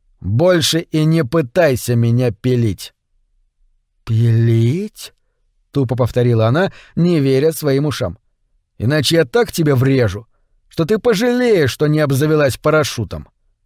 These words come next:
«Гораций!» — она, пошатываясь, сделала шаг к нему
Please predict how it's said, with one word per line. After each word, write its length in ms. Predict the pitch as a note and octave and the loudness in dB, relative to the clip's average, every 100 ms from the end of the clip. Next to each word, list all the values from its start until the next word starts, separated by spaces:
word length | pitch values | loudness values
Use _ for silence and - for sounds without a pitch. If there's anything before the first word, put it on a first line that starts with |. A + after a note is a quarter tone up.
| _ _ _ _ _ | _ _ _ _ _
«Гораций!» — 1300 | A2+ A2 B2 A#2+ A2+ C#3 F#3 G3+ F#3+ - - C#3+ A#2+ - _ _ _ | -10 -2 0 2 0 -2 -4 -6 -10 -10 -2 0 0 -6 _ _ _
она, 220 | - A#2+ A#2 | -4 -2 0
пошатываясь, 600 | A2 - C#3 F3+ F#3+ - - - | -2 -2 -2 0 -2 -4 -20 -8
сделала 500 | A2 A2+ D#3+ C3+ C3+ | -4 0 2 2 2
шаг 300 | B2 D3 A#2+ | 0 -2 0
к 20 | |
нему 300 | A#2 D3+ G3+ | 0 0 -2